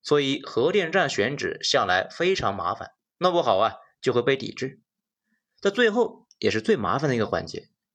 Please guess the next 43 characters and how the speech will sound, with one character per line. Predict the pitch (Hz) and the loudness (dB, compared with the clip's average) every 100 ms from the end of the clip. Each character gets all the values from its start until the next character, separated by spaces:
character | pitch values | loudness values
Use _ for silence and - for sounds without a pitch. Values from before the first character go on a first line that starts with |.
| _ | _
也 | 117 | 0
就 | 147 | 2
是 | 139 117 - - - | 2 0 -2 -12 -6
核 | - 151 | 0 0
废 | 165 196 | 2 2
料 | 202 175 | 2 0
的 | 107 | 0
问 | 139 - | -2 -4
题。 | - _ _ _ _ _ _ _ _ _ | -14 _ _ _ _ _ _ _ _ _
这 | - | 0
就 | 247 | 0
跟 | 240 233 226 - | 2 2 0 -2
煤 | 117 143 | 0 2
炭 | 175 202 170 147 139 | 2 2 2 2 0
烧 | 196 | 2
完 | 165 160 | 2 2
之 | 165 | 0
后 | 165 160 - | 0 -2 -2
会 | 185 | 0
有 | 123 | 0
煤 | 95 | 0
渣 | 127 151 170 | -2 -4 -6
一 | |
样， | - - _ _ _ _ _ | -10 -16 _ _ _ _ _
核 | - 165 226 | -2 2 2
电 | 240 214 | 2 2
厂 | 147 127 - | 2 0 -2
发 | - 143 | 0 2
完 | 143 | 2
电 | 151 156 | 0 0
之 | 127 | 0
后 | 123 151 | 0 0
呢， | 107 - - - _ | -2 -4 -12 -20 _
也 | 127 127 | 0 2
会 | 196 | 0
产 | 202 101 | 0 -2
生 | 117 127 | -4 -2
大 | 151 | -2
量 | 127 117 | 0 0
的 | 90 - | 0 -2
核 | - 104 139 | -4 -4 -2
废 | 143 | -2
料。 | 151 | -4